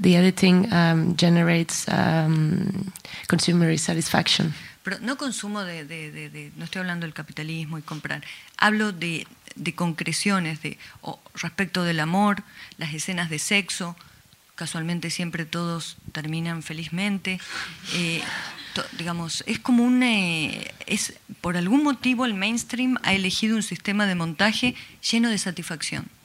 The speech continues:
Speaker 1: I'm not talking about consumerism, consumerism as in capitalism, but just, like, sati-, the satisfaction, um, in the way, um, The editing is used,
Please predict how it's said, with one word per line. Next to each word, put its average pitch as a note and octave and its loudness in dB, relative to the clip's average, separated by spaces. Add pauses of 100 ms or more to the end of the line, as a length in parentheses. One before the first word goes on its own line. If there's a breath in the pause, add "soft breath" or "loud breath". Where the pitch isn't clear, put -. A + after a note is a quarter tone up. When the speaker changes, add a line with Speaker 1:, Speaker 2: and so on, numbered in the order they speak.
(540 loud breath)
Speaker 1:
I'm G3 4
not F#3+ 8
talking G3+ 8
about F3+ 6
consumerism, F3 6 (200)
consumerism F3 6
as E3+ 4
in F3 8
capitalism, G3 8
but F3 2 (280)
just, - 2
like, F3 2
sati-, F#3 4
the F3 2
satisfaction, G3 0
um, F3+ 0 (140)
in F#3 -2
the F3 -4
way, F3 -4
um, F3 -6 (340 loud breath)
The F#3 0
editing F3+ 2
is - 2
used, G3 2